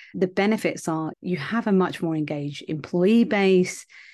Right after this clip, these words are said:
You're maintaining a workforce of the future, which really is a representation of what the world is. We are a diverse bunch of people, and I think we really need to bring that into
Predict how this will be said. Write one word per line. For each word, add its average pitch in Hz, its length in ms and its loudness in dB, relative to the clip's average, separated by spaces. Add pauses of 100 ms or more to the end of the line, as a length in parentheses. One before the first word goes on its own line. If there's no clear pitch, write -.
(160)
You're 160 180 -2
maintaining 214 680 2
a 165 80 2
workforce 151 500 -6
of 147 180 -8
the 151 120 -6
future, 175 500 -2
which 165 340 -4
really 185 680 2
is 147 260 -8 (180)
a 165 120 -4
representation 165 800 -4
of 156 180 -4
what 170 220 -2
the 175 80 -2
world 160 400 0
is. 185 380 -4 (560)
We 226 180 4
are 269 140 4
a 214 40 2
diverse 170 380 -2
bunch 160 240 -4
of 151 60 -6
people, 170 320 -2
and 160 100 -4
I 165 60 -6
think 185 240 -2
we 185 140 4
really 208 280 2
need 180 200 2
to 180 80 -6
bring 165 180 -4
that 165 160 -4
into 180 640 -4